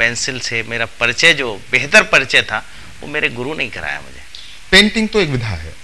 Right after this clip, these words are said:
Speaker 2: लेकिन आर्ट जिसे हम कला कहते हैं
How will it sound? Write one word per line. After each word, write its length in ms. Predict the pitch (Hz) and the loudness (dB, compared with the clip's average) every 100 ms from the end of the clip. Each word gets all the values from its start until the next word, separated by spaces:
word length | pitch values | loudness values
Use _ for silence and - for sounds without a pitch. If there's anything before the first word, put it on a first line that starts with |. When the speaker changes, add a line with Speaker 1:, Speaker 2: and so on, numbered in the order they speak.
| - - - - | -16 -16 -16 -2
Speaker 2:
लेकिन 280 | 160 220 220 - 127 | 0 2 0 2 6
आर्ट 240 | 123 104 - - - | 8 6 2 -10 -6
जिसे 180 | 135 170 | -2 -2
हम 120 | 160 | 0
कला 280 | 151 160 185 | 4 6 6
कहते 340 | 143 123 139 | 4 0 0
हैं 220 | 143 165 | -2 -2